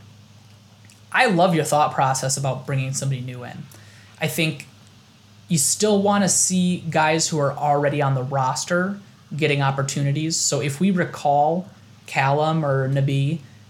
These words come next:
um, that works great for me. But if we happen to pull some new French center back in, you know,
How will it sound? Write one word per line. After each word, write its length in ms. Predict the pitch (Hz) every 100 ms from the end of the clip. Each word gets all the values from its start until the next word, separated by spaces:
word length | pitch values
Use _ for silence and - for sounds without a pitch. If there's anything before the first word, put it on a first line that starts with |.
| -
um, 400 | 131 127 127 139 - - -
that 200 | 143 180
works 220 | 175 -
great 220 | 165 151
for 140 | - 139
me. 340 | 139 131 139 - - - - -
But 260 | 147 123 131 - - - - -
if 240 | 170 165 185
we 140 | 247
happen 340 | 262 294 247 214
to 60 |
pull 340 | 196 - 208 202
some 320 | - 165 160
new 160 | 180
French 320 | 175 - 175 170
center 280 | - 175
back 300 | 156 151 147
in, 460 | 175 196 139 151 180 - -
you 100 | 139
know, 280 | 123 131